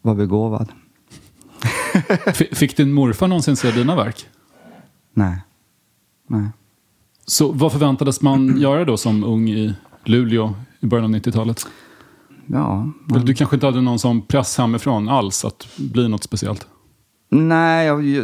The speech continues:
Speaker 1: jag jobbade ett tag på S S A B, på järnverket, liksom. Det var, det var väl där.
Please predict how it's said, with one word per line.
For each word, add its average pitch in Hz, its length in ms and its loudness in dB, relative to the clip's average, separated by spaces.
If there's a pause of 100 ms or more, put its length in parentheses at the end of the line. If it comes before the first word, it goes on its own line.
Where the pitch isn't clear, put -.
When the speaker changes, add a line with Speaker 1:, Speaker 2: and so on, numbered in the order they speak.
(180)
Speaker 1:
jag 135 180 4
jobbade 139 520 2 (220)
ett 127 160 0
tag 127 280 0
på 123 460 0 (540)
S - 160 -2
S - 140 -2
A 117 160 0
B, 120 320 -2
på 123 60 -2
järnverket, 120 640 -2
liksom. 117 360 -2 (260)
Det 117 180 -6
var, 127 360 0 (580)
det 117 140 -2
var 135 160 2
väl 131 140 -2
där. 123 300 0